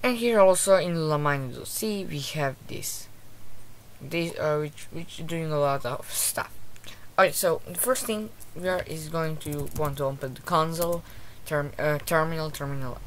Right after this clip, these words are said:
emulator. I use console because this is a K D E default terminal emulator. I'm going to make repository, uh, let's say Lamine bare bones, or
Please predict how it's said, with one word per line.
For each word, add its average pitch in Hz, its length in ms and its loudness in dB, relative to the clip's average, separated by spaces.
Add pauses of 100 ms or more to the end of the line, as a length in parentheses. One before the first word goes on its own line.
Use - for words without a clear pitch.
(180)
emulator. 180 560 -2
I 156 100 4
use 131 280 -2
console 202 420 8
because 139 300 -2
this 135 220 -4
is 131 60 -8 (800)
a 147 120 -4
K 160 260 0
D 147 80 -2
E 151 280 -4
default 139 520 -4
terminal 208 380 0
emulator. 185 560 -6
I'm 165 180 -4
going 160 200 -4
to 156 120 -4
make 156 480 -4 (840)
repository, 147 1040 -2 (1400)
uh, 143 360 0 (100)
let's - 200 0
say 151 200 0 (180)
Lamine 135 540 -4
bare 62 220 -6
bones, 190 580 -6 (1400)
or 185 460 12